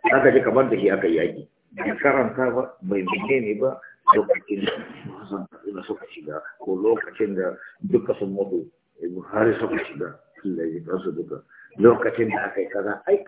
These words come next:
ba ka sani ba, wane ne ya karɓo gari ka ba. A'a, yau ba ka sani ba, a wasu wane ne a gaba a lokacin ba, ya kamata ka jira ka ba da labari. Kila ƙarshen gaba ɗaya. Wanda menene Uhudusa ne.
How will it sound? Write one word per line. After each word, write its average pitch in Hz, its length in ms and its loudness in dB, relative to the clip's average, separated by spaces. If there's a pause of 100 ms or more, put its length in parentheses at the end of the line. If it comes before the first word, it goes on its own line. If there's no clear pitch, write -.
ba 190 80 6
ka - 140 -2
sani 156 240 0
ba, - 140 2
wane 185 320 2
ne 160 180 0
ya 160 60 6
karɓo 147 420 4
gari 139 300 2
ka 104 80 0
ba. 87 160 -6 (340)
A'a, 170 500 -2 (300)
yau 151 100 8
ba 151 140 8
ka - 100 -4
sani 147 220 0
ba, 135 140 4
a 131 40 0
wasu 147 220 -2
wane 180 320 -2
ne 185 80 -8
a 123 140 -6
gaba 131 260 -4
a - 80 -8
lokacin 147 420 -4
ba, - 220 -4 (160)
ya - 80 0
kamata 113 260 2
ka 110 60 -2
jira 117 240 4
ka 117 100 0
ba 131 120 4
da 117 100 0
labari. 90 320 -2 (1700)
Kila 143 200 8
ƙarshen 110 340 2
gaba 107 280 6
ɗaya. 90 200 -2 (1300)
Wanda 131 240 6
menene 131 320 6
Uhudusa 117 760 2
ne. - 260 -10